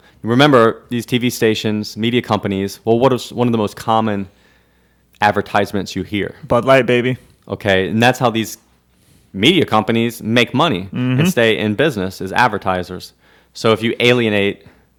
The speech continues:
Speaker 2: Probably
Speaker 1: like,
Speaker 2: a,
Speaker 1: no
Speaker 2: a
Speaker 1: one
Speaker 2: third
Speaker 1: wants
Speaker 2: of your
Speaker 1: adver-,
Speaker 2: advertising.
Speaker 1: Budweiser doesn't wanna advertise when there was just a segment on how alcohol increases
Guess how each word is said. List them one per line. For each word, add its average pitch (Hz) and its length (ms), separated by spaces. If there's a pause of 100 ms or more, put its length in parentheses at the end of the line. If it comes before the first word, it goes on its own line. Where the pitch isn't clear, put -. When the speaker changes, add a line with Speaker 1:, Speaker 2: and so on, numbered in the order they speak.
(1500)
Speaker 2:
Probably 147 220
Speaker 1:
like, 143 120
Speaker 2:
a, 185 60
Speaker 1:
no - 80
Speaker 2:
a 170 100
Speaker 1:
one 170 80
Speaker 2:
third 190 100 (100)
Speaker 1:
wants 175 60
Speaker 2:
of 151 100
your 160 100
Speaker 1:
adver-, 160 260
Speaker 2:
advertising. 151 380
Speaker 1:
Budweiser 156 240
doesn't 139 180
wanna 123 140
advertise 120 720
when 117 220
there 117 80
was 107 160
just 110 140
a 104 60
segment 107 460
on 98 280
how 98 400
alcohol 98 540
increases 92 760